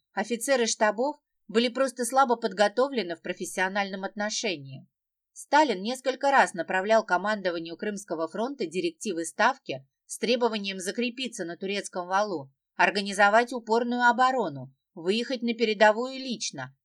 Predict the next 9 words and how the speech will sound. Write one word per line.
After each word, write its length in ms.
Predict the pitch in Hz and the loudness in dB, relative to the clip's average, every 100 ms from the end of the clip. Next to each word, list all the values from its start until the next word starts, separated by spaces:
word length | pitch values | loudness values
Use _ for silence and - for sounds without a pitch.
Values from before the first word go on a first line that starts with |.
| _ _ _ | _ _ _
активнее 680 | 190 196 - 190 214 226 | -4 -4 -4 -4 -2 -2
использовать 560 | 233 - 202 190 208 214 | -4 -4 -4 -4 -6 0
артиллерию. 800 | 233 233 269 262 185 147 131 - _ _ - | -2 -2 -8 -4 -4 -4 -10 -16 _ _ 0
Однако 420 | 175 180 262 262 | 2 4 4 4
командование 800 | 233 233 247 247 214 196 185 190 | 4 4 4 0 -2 -4 -6 -8
фронта, 440 | - 226 320 320 | -2 -2 0 2
откровенно 540 | 175 - 196 196 180 170 | 2 2 -2 -2 -6 -4
говоря, 400 | 180 185 190 156 | -2 0 2 0
растерялось. 840 | 165 - 214 262 269 151 131 - | -2 -6 -4 0 0 0 -6 -14